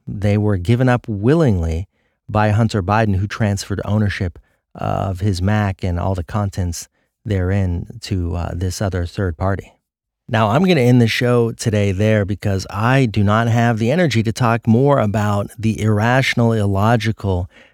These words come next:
issues taking place in politics, the kinds of arguments that are being made by politicians and by the press,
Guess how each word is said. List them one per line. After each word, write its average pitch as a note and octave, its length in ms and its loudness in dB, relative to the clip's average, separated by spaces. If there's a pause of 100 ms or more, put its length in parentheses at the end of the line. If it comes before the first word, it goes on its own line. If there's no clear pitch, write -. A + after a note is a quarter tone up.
issues G#2+ 560 -2
taking F#2+ 320 0
place F#2 320 0
in F#2 80 -4
politics, F2 460 -2
the - 80 -6
kinds F2 260 -2
of E2 80 -4
arguments G2 520 0
that G2 120 0
are F#2+ 80 0
being F#2+ 300 0
made F2+ 340 0
by - 220 -6
politicians F#2+ 640 -2
and F2+ 140 0
by E2 120 0
the D#2+ 120 -4
press, G2 420 0